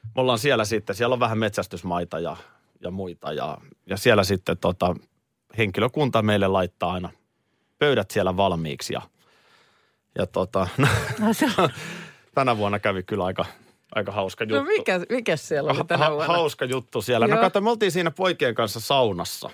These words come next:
Speaker 2: Joo.
Speaker 1: Ja tota, joku rupeaa kuuntelemaan, että, että mitä niinku ihmeellinen ääni kuuluu.
Speaker 2: Mm.
Speaker 1: Niin tota, Vispilä laskeutui.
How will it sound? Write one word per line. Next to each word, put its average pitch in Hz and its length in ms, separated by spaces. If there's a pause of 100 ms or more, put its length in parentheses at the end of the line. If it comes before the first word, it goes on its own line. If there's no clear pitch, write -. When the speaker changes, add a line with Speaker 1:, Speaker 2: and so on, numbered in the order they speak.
(160)
Speaker 2:
Joo. 143 300 (1080)
Speaker 1:
Ja 104 120
tota, 131 260
joku 202 260
rupeaa 131 300
kuuntelemaan, 104 540
että, 95 140
että 107 140
mitä 180 300 (480)
niinku 156 180
ihmeellinen 107 520
ääni 85 380
kuuluu. 64 580
Speaker 2:
Mm. 196 240 (640)
Speaker 1:
Niin 131 280
tota, 139 420 (960)
Vispilä - 520
laskeutui. - 540